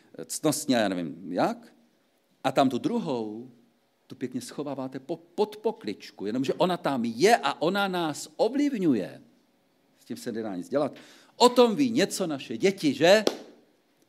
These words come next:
Protože v rodině se to prostě neututlá.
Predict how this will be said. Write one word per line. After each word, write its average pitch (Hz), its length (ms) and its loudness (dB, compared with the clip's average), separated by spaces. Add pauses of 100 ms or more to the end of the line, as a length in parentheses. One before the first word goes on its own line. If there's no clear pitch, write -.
Protože 160 800 4 (1200)
v - 100 -14
rodině 120 380 -2
se - 160 -10
to - 120 -12
prostě - 580 -16 (360)
neututlá. 76 840 -16